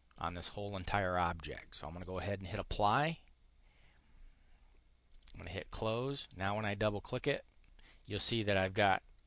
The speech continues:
all these nodes here. Okay, that's exactly what I want. Okay, now having that many nodes, next thing I'm gonna do is select this again,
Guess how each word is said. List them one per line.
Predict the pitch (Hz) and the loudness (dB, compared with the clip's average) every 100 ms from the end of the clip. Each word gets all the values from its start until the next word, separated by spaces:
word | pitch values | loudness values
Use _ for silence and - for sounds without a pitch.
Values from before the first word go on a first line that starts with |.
| _ - | _ -2
all | 98 104 | 2 2
these | 104 92 | 2 0
nodes | 98 92 87 78 | -2 -4 -4 -4
here. | 80 62 - - - - - - - - - - - - | -4 -6 -10 -20 -20 -20 -20 -20 -20 -20 -20 -20 -18 -8
Okay, | 87 95 | -4 -2
that's | 87 87 | -4 -6
exactly | 80 87 92 - 101 | -4 -4 -4 -2 -2
what | 98 92 | 0 -2
I | 92 | -2
want. | 87 87 69 - - - - - - - - - - - - - | -6 -8 -12 -18 -20 -20 -20 -20 -20 -20 -20 -20 -20 -20 -20 -20
Okay, | - 95 120 147 - - - - 113 | -6 -2 -2 -6 -16 -20 -20 -6 0
now | 107 | 0
having | - 123 120 104 90 | 4 6 6 4 2
that | 101 139 | 4 4
many | 160 165 | 4 2
nodes, | 165 185 113 95 107 - - - - - | 4 4 4 0 -4 -6 -6 -18 -20 -2
next | 117 - | 0 0
thing | - 120 | 0 2
I'm | 104 | 2
gonna | 101 98 | 2 -2
do | 90 101 98 | -4 -4 0
is | 87 | 0
select | - 98 101 - | 0 2 2 2
this | 135 - | 2 2
again, | 147 160 143 90 107 | 2 2 2 2 -4